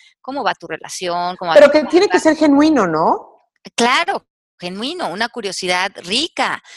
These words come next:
Speaker 1: por la otra persona, entonces empiezas a construir una relación. De la otra manera, si ya juzgaste, si ya etiquetaste, si ya lo pusiste en un cajón a esa persona, probablemente lo único que vas a ver cada vez que ves a esa persona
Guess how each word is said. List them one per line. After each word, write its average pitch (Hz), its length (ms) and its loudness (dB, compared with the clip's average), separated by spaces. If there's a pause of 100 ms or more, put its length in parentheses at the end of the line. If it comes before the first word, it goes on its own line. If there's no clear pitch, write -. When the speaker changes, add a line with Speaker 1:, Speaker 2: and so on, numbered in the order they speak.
(100)
Speaker 1:
por 185 120 -8
la 190 80 -2
otra 208 160 -8
persona, 214 540 -6 (460)
entonces 370 500 -6
empiezas 190 320 -8
a 175 60 -4
construir 160 420 -10
una 156 140 -6
relación. 147 680 -4 (380)
De 208 380 -4
la 240 160 0
otra 294 240 -2
manera, 190 560 -2
si - 180 -6
ya 226 100 2
juzgaste, 214 480 -6
si 185 140 -4
ya 202 40 0
etiquetaste, 180 760 -4
si 180 140 -8
ya 190 120 -2
lo 214 120 -10
pusiste 175 320 -10
en 180 80 -8
un 175 80 -14
cajón 175 320 -8
a - 20 -8
esa 170 140 -8
persona, 170 540 -6
probablemente 247 540 -4
lo 202 140 -4
único 220 240 -10
que 180 100 -8
vas 175 220 -4
a 180 80 -4
ver 170 180 -2
cada 175 200 -4
vez 165 140 -8
que 175 100 -6
ves 165 140 -6
a - 20 -10
esa 170 100 -8
persona 156 420 -8